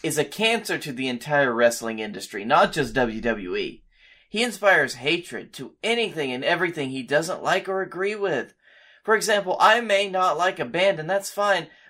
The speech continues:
but what separates us is I don't have the continually, the co-,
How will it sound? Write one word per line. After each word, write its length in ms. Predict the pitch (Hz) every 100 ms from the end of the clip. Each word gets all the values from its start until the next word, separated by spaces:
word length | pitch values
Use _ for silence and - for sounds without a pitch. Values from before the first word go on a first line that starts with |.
| -
but 100 | 170
what 160 | 208 208
separates 920 | - - 214 233 233 226 208 185 185
us 260 | 151 151
is 160 | 120 143
I 200 | 143 190
don't 260 | 208 - 160
have 480 | 156 160 143 127 - - _
the 100 | 135
continually, 920 | 143 123 - 196 208 202 185 185 - _ _ _ -
the 100 | 147
co-, 360 | - 202 202